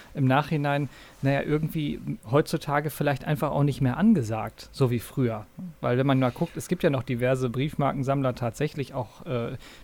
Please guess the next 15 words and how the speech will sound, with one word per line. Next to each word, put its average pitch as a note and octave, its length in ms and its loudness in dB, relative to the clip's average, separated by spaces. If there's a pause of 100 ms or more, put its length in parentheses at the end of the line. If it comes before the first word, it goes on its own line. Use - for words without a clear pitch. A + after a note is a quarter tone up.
die C#3 60 0
das B2+ 180 2
noch B2+ 140 2
aktiv - 380 -6
betreiben C3+ 480 2
und C#3+ 140 -2
auch C3+ 100 -2
sehr B2 200 2
seriös A#2 460 0
mit B2 120 0
großen B2 320 0
Sammlungen C#3 420 0
betreiben D3 540 0
und - 160 -2
auch - 180 -6